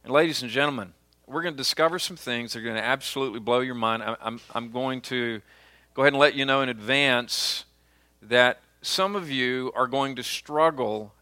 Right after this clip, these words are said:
as I share some really basic biblical concepts, because they're gonna confront religious mindsets, and, and you're gonna think that I'm going too far at times.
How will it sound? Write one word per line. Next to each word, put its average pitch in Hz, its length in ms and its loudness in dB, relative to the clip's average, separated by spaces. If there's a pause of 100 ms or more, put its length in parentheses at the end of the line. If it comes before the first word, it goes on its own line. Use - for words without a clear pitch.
as 120 200 -2
I 117 180 4
share 120 520 0
some 120 240 -10
really 120 160 -4
basic 113 680 -2
biblical 117 440 -6
concepts, - 880 -4 (460)
because 135 260 0
they're 131 100 -4
gonna 123 180 -6
confront 175 680 -2
religious 135 640 -4
mindsets, 131 1040 -2 (460)
and, - 220 0
and 131 160 -6
you're 165 140 0
gonna 226 180 0
think 139 400 -4
that 127 80 2
I'm 139 220 2
going 127 280 -2
too 175 220 -10
far 156 420 2
at - 140 -8
times. 101 680 -8